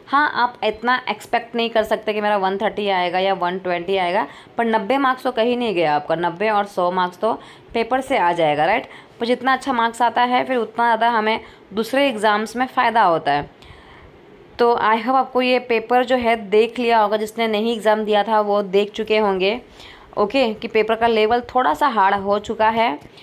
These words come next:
but हमें, आ, कॉन्फिडेंस में ही रहना है, नेगेटिव नहीं सोचना है, ओके। और, आ, प्रिपरेशन अपनी जारी रखनी है, क्योंकि छः महीने के बाद वापस से एग्ज़ाम होगा ही होगा दिसंबर में,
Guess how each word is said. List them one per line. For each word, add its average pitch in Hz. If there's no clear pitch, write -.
but 208
हमें, 214
आ, 180
कॉन्फिडेंस 233
में 247
ही 254
रहना 226
है, 247
नेगेटिव 208
नहीं 214
सोचना 214
है, 247
ओके। 262
और, 185
आ, 180
प्रिपरेशन 233
अपनी 254
जारी 190
रखनी 233
है, 240
क्योंकि 226
छः 233
महीने 220
के 226
बाद 214
वापस 208
से 233
एग्ज़ाम 208
होगा 196
ही 220
होगा 214
दिसंबर 214
में, 220